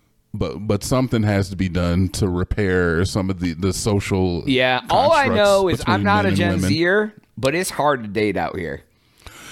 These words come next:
Speaker 1: It, I mean, it, that's been pretty consistent with people of our, our age for a while now. Everybody, I mean, you know, you've always heard, "Well, once you get to,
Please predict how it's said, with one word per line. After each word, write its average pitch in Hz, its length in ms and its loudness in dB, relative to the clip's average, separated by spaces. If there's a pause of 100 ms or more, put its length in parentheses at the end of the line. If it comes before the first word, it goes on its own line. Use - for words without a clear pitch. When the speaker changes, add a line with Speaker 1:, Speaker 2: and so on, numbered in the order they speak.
(400)
Speaker 1:
It, 233 340 0 (140)
I - 60 0
mean, 214 300 4
it, 180 220 0
that's 185 260 0
been 123 500 2
pretty 107 240 -2
consistent 101 680 -2
with 95 120 0
people 92 400 0
of 90 240 2
our, 87 320 0
our 92 220 2
age 92 280 0
for 87 180 0
a 87 40 2
while 85 320 2
now. 87 300 0
Everybody, 117 520 2
I - 20 2
mean, 123 260 2
you 135 100 4
know, 127 220 2
you've 147 240 4
always 107 300 0
heard, 101 240 0
"Well, 98 180 0
once 131 240 0
you 156 60 0
get 160 240 -2
to, 139 160 0